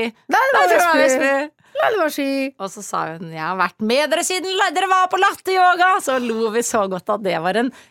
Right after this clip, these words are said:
Speaker 2: intern joke mellom Fung og Fe og oss. Hvordan
Speaker 1: Har du
Speaker 2: har
Speaker 1: hatt
Speaker 2: du det
Speaker 1: det?
Speaker 2: med, det s-, du ser godt ut.
Speaker 1: Gjør jeg det?
Speaker 2: Har du det bedre inni deg siden du har dobb i nesa og tegnet på deg fregner?
Speaker 1: <laughs>
Speaker 2: Eller er det et skalkeskjul?
Speaker 1: Ja,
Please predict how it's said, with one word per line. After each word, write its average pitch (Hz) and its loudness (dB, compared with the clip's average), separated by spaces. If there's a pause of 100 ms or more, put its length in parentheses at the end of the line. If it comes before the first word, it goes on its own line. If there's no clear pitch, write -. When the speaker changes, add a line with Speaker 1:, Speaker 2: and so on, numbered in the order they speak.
Speaker 2:
intern 269 -4
joke 226 -6
mellom 254 -2
Fung 208 -2
og 285 -4
Fe 214 -4
og 262 -6
oss. - -10 (1040)
Hvordan 294 4
Speaker 1:
Har 320 4
du 339 6
Speaker 2:
har 214 4
Speaker 1:
hatt 233 4
Speaker 2:
du 320 2
det 349 2
Speaker 1:
det? 339 6
Speaker 2:
med, 349 2
det 302 -4
s-, 330 -4
du 285 -4
ser 311 0
godt 214 -4
ut. - -2 (180)
Speaker 1:
Gjør 226 2
jeg 311 0
det? 554 2 (160)
Speaker 2:
Har 262 0
du 262 -4
det 277 0
bedre 220 2
inni 214 0
deg 349 2
siden 277 -4
du 262 2
har 262 0
dobb 220 0
i 233 4
nesa 202 0
og 220 -2
tegnet 185 0
på 175 -2
deg 190 0
fregner? 202 -2 (100)
Speaker 1:
<laughs> - -8
Speaker 2:
Eller 285 -2
er 247 2
det 240 -4
et - -8
skalkeskjul? 254 -4
Speaker 1:
Ja, 254 4